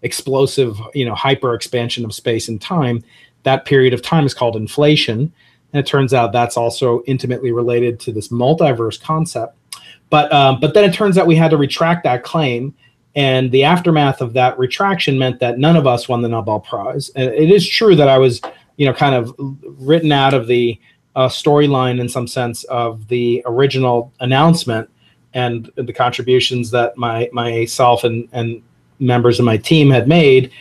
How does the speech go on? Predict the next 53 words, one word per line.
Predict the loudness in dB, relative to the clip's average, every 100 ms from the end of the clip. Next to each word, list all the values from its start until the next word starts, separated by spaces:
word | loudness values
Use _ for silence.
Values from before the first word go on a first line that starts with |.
| -20 _ -2
you |
know, | 0
were | 0
kinda | 0 0 2
downplayed, | 2 2 2 -2 -2
not | 2 2
eliminated, | 4 6 6 6 4 4 4
but, | 2 0 0
but, | -2 -2
you | -4
know, | -4
kinda, | -4 -4 -4 -8 _
uh, | -8 -8 -4
downplayed. | -2 0 0 0 0 -2 _ _ _ 0
And | 4
that | 4
was, | 4 2 0 -10 _ -2
you | 0
know, | 2 0
in | 2
my | 4 4
opinion, | 2 -2 0 2 4 2 0 -2
kind | -2 -2
of | 0
born | 0 0 2
out | 2 2 2 0
of | -2 -2 -4 -12 _ _ _
the | -2 2 2 0 -2
fact | 0 2 4 2 0
that | 0
I | 2 2
had | 0 -2 -6 _ _ _ -20
joined | -2 2 4 4
up | 2 2
with | -2
a | -2 -4
competing | -6 -4 0 0 0
experiment. | -2 -6 -8 -4 -4 -6 -10 -10 0
At |
least | 0 2
it | -2
was | -2
perceived | -4 -2 0 0
to | 0
be | 0
a | 0
competitor. | -4 -4 -4 -2 -2
It | -2
turned | -4 -2
out | -2 -2
not | -6 -6
to | -6
be. | -4 -4